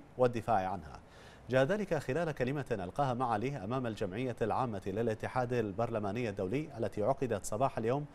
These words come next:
في مدينة سان بطرسبورغ بروسيا الاتحادية. وأوضح معاليه أن الاجتماع للاتحاد البرلماني الدولي يأتي تزامنا مع تدشين مملكة البحرين مركز الملك حمد العالمي للحوار بين الأديان والتعايش السلمي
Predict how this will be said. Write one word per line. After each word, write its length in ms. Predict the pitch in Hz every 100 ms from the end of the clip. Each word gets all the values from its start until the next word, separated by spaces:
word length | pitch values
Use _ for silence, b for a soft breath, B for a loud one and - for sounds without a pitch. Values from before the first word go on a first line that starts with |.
| B B B
في 160 | 143 135
مدينة 540 | 127 175 175 - 151
سان 300 | 127 160 156
بطرسبورغ 600 | 143 147 131 113 151 139 107
بروسيا 500 | 107 127 139 - 110
الاتحادية. 680 | 107 117 107 92 90 60 - B B B B
وأوضح 480 | - - 120 127 -
معاليه 440 | 123 127 110 120 139 - B B 90
أن 120 | 73
الاجتماع 680 | 73 - 135 143 143 139
للاتحاد 680 | 143 123 117 - 107 139 143
البرلماني 600 | 131 127 120 104 107 135
الدولي 420 | 113 110 107 143 90
يأتي 260 | 113 113 123
تزامنا 560 | 120 110 156 139 90 71
مع 180 | 120 123
تدشين 440 | 117 104 143 139
مملكة 400 | 113 113 120 131
البحرين 460 | 127 113 - 107 71 98
مركز 320 | 127 123 110
الملك 300 | 107 131 113
حمد 300 | - 135 117
العالمي 500 | 101 107 107 131 80
للحوار 460 | 113 113 123 120 104
بين 280 | 113 123 120
الأديان 480 | 101 104 123 113
والتعايش 540 | 98 95 104 120 113 117
السلمي 380 | - 107 95